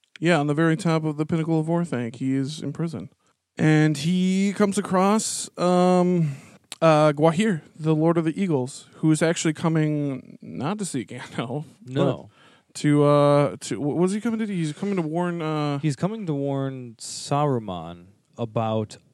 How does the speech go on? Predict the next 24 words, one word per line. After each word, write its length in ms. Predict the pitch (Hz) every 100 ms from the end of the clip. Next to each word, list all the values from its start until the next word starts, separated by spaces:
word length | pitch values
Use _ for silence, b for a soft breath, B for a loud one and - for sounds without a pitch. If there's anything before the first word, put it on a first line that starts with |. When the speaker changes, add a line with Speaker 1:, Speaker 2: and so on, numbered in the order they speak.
| -
Speaker 2:
an, 220 | 110 98 -
a 120 | 101
sighting 380 | - 120 123 110
of 120 | 92
the 60 | 92
Nazgul. 680 | 98 101 98 - 90 80 - -
Speaker 1:
Right, 220 | 165 190
Speaker 2:
It's 80 | 175
kind 200 | 175 180
of 60 |
Speaker 1:
right, 100 | 156 147
right. 40 |
Speaker 2:
ironic 360 | 147 151 135 -
because 580 | 131 131 120 104 - - _ _ _ _ _ _ _ _ -
<laughs> 320 | 147 113 - -
he's, 380 | 160 147 -
so 160 | - 156
Gwahir 500 | 131 151 156 165 165
the 160 | 139 147
Eagle 440 | 147 120 107 107 123
is 180 | 120
coming 340 | - 147 131 123
on 480 | 117 120 117 113 107
behest 540 | 120 113 120 117 -